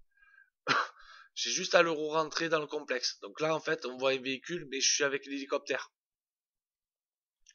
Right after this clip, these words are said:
Le jeu, il m'a pris comme si j'étais avec l'hélicoptère.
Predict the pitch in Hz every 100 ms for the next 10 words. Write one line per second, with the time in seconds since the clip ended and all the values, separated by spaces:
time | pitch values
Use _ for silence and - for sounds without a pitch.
0 | _ 113 104 117 143 139 117 - 139 135
1 | 127 127 120 - 139 123 - 117 117 107
2 | 113 110 110 - - -